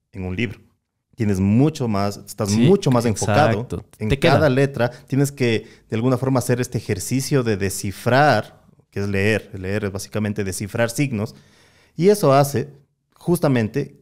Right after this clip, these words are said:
Speaker 1: que tu cerebro cree conexiones neuronales
Speaker 2: Mm.
Speaker 1: y que este recuerdo se implante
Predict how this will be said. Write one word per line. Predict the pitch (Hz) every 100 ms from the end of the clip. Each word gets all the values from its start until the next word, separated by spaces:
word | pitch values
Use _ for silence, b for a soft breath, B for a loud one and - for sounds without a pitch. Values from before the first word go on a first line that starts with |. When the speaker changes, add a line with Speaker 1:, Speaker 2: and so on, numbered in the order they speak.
| _
Speaker 1:
que | 135
tu | -
cerebro | 127 139 135 151 113 123 - _
cree | 117 127 123
conexiones | 113 107 - 135 135 135
neuronales | 147 147 147 101 117 143 -
Speaker 2:
Mm. | 95 87 87
Speaker 1:
y | 160
que | 160 139 139
este | 131 - -
recuerdo | 117 - 113 113
se | - 107
implante | 98 147 185 143 92